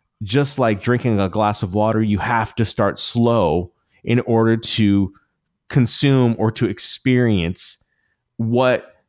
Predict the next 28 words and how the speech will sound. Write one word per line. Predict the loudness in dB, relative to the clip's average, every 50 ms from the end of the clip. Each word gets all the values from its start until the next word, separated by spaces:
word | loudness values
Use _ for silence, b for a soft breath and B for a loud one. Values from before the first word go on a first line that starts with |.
| _ _ _ _ _ _ _ _ _ _ _ _ _ _ _ -8
you | -6 -2 2 2 2 2 2
are | 2 0 0 0
set | 0 0 0 2 2 2
out | 2 2 0 0
to | 0
do. | 0 2 0 0 -2 -6 -10 b b b b b b b -2
Um, | 0 2 2 2 0 -2 -2 -2
you | -2 0
know, | 0 0
the | 0 0 -2 -2
car, | 0 0 2 2 2 2 0
the | 0 -2 -2
car | -2 0 0 2 2 2 2 2 0 -2 -6 -6
metaphor | -2 0 2 2 2 0 0 0 0 2 2 2
i-, | 2
is | 0 0 0 0 0 0
something | -2 -2 0 0 0
that | 0 0
I | -2
try | -2 -2 -2 0 0
to | 0
explain | 0 -2 -4 -4 -2 0 0 2 2 0 0
to | -2
people | -2 -4 -2 -2 -2 0
every | 0 0 -2 -2
time, | -2 0 0 0 2
is | 0 0
that | 0 0 -2 -2